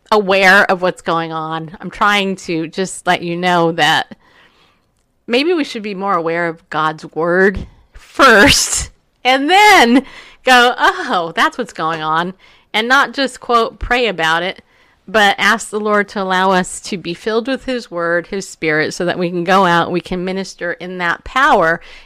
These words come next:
and have the boldness that he's gonna give us as a result. It's that, it's that simple. And here's the other thing, and I know our time is up 'cause Randall's like, "Wrap it up, girlfriend." Here's the other thing. Remember that you're older than a lot of people.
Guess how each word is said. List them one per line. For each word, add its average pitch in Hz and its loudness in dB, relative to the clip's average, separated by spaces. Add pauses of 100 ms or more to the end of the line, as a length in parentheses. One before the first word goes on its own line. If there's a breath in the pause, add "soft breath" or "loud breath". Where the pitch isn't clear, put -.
and 196 -4
have 220 0
the 214 -4
boldness 202 -4
that 180 -4
he's 214 -10
gonna 220 -4
give 214 -4
us 214 -6
as 240 -4
a 269 0
result. 302 0
It's 226 -8
that, 311 -6 (180)
it's 208 -12
that 254 -4
simple. 294 -6 (360 loud breath)
And 254 0
here's 370 0
the 302 0
other 269 2
thing, 185 -4
and 165 0
I 180 2
know 214 0
our 196 2
time 196 -4
is 175 -8
up 151 -4
'cause 165 -14
Randall's 160 -6
like, 156 -4 (440 loud breath)
"Wrap 214 2
it 240 4
up, - 0
girlfriend." 180 0 (720 loud breath)
Here's 339 0
the 269 2
other 233 4
thing. 165 -6 (600)
Remember 262 2
that 240 2
you're 214 2
older 214 4
than 180 -4
a 160 -2
lot 160 0
of 160 -8
people. 139 -16